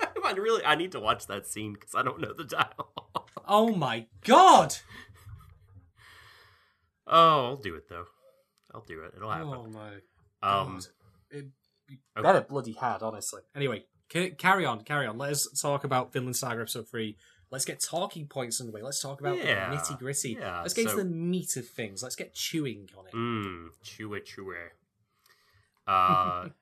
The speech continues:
Speaker 1: <laughs> my, like, well, I was gonna say my favorite thing. I don't know if it's my favorite thing, but this episode was, like, a bursting of the bubble for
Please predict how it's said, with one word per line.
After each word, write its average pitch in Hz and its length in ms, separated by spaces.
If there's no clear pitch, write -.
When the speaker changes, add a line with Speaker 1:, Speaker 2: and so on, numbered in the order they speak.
Speaker 1:
<laughs> - 280
my, 143 800
like, 113 280
well, 87 340
I 117 80
was 120 120
gonna 165 160
say 107 160
my 90 140
favorite 90 420
thing. 85 220
I 185 60
don't 208 100
know 226 60
if - 100
it's - 140
my 85 100
favorite 85 340
thing, 98 200
but 92 240
this 120 260
episode 117 840
was, 90 840
like, 87 400
a 107 80
bursting 107 540
of 92 140
the 92 80
bubble 82 520
for 87 720